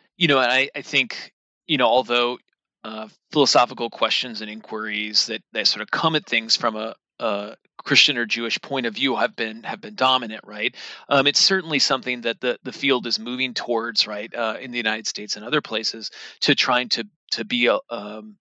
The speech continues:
you know, more all-encompassing, right? Um, you know, to take into account, you know, South Asian views in particular have been on the rise,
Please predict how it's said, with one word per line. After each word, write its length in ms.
you 80
know, 80
more 260
all-encompassing, 800
right? 340
Um, 400
you 120
know, 60
to 160
take 240
into 220
account, 420
you 80
know, 80
South 300
Asian 460
views 380
in 80
particular 640
have 260
been 220
on 280
the 100
rise, 500